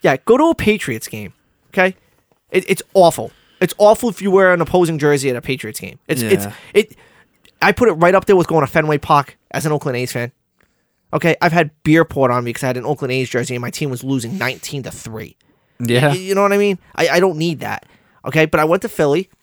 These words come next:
Speaker 1: Sure, I had a couple of people mouthing off to me. It's not really a big deal to
Speaker 2: Yeah.
Speaker 1: me. But I didn't have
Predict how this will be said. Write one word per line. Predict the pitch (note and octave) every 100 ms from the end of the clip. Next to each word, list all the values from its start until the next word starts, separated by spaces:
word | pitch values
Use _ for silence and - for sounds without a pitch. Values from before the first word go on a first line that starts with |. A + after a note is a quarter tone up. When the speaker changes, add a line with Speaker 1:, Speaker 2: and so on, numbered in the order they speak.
| _
Speaker 1:
Sure, | - B3+
I | F3
had | F3
a |
couple | F3 D#3
of | C#3
people | C#3 B2
mouthing | A#2+ B2+ B2+ A2
off | A#2+ D#3
to | -
me. | A#2+
It's | B2 C3+
not | A#2+
really | C3+ A#2+
a |
big | G#2+ A2
deal | - G#2+ C#3
to | B2+
Speaker 2:
Yeah. | A2+
Speaker 1:
me. | - -
But | F3
I | F#3+
didn't | B2
have | C#3 C#3